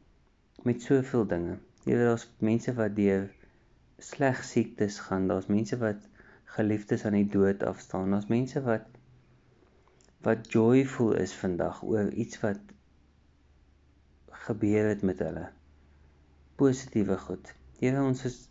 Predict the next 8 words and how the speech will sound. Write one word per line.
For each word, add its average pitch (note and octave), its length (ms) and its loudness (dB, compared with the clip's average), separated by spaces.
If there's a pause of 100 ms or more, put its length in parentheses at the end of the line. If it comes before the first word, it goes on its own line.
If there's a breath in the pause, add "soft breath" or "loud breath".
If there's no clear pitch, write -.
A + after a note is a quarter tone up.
(1040 loud breath)
ons C3+ 160 -2
kan D3 200 2
eintlik D3+ 400 2
almal D3 400 4
joyful G2 600 2
wees, E2+ 400 -2 (140)
vreugdevol G#2 840 -2
wees. - 320 -10